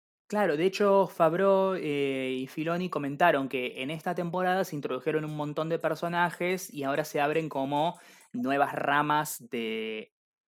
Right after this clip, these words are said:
de series nuevas que van a desprenderse de, de Mandalorian, como, eh, Rangers of the Old Republic o la de ese personaje que aparece en la nueva temporada y demás. Eh, y dice que por lo menos por los próximos dos años tal vez no haya una temporada tres del Mando,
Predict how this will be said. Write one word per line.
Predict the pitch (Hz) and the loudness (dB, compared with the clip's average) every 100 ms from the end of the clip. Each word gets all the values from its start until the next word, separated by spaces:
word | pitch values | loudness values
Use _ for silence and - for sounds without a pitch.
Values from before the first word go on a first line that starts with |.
| _ - | _ -18
de | 135 127 | -4 -4
series | 123 - 139 147 143 | -4 -2 -2 -2 -4
nuevas | 147 151 151 | 0 2 2
que | - | 2
van | 127 131 | 0 0
a | |
desprenderse | 131 - 135 127 135 139 143 | -2 -2 -2 0 -4 -4 -4
de, | 131 123 131 143 | -2 0 -2 -4
de | 123 | -8
Mandalorian, | 120 135 160 165 156 139 | -4 0 2 2 0 -4
como, | 117 113 107 120 | -8 -8 -10 -10
eh, | 110 104 101 95 _ - - | -12 -10 -10 -12 _ -20 -12
Rangers | 123 131 135 127 | -6 -6 -6 -10
of | 123 | -4
the | 127 | -4
Old | 117 | -2
Republic | 120 - 151 151 147 147 139 - | -4 2 4 4 4 0 -2 -4
o | 151 135 139 | 0 2 2
la | 135 113 | 0 -4
de | 107 117 | -2 -2
ese | 117 | -4
personaje | - 120 120 120 120 | -10 -8 -8 -8 -10
que | 110 | -10
aparece | 101 110 - | -8 -10 -10
en | 117 | -16
la | 107 | -12
nueva | 117 | -10
temporada | 120 123 147 147 143 135 | -8 0 4 4 4 2
y | 127 | 0
demás. | 139 151 185 - - - - - | -2 -2 -4 -12 -20 -20 -20 -6
Eh, | 135 127 - | -6 -6 -8
y | 151 | -6
dice | 151 156 | -4 -2
que | 139 | 0
por | 139 | 0
lo | 143 | 0
menos | 175 190 | 0 -2
por | 175 | -2
los | 156 | -4
próximos | - 175 - 165 160 - - | -2 -4 -2 -4 -4 -6 -16
dos | 160 147 165 202 | -10 -4 -2 0
años | 190 190 180 | 0 0 0
tal | 160 | 0
vez | 180 170 | 0 0
no | 165 | 0
haya | 165 143 | 0 -2
una | 135 | -6
temporada | 127 123 127 120 - | -6 0 2 2 0
tres | 127 113 | -4 -2
del | 113 | -4
Mando, | 120 139 131 131 156 | 0 0 0 0 0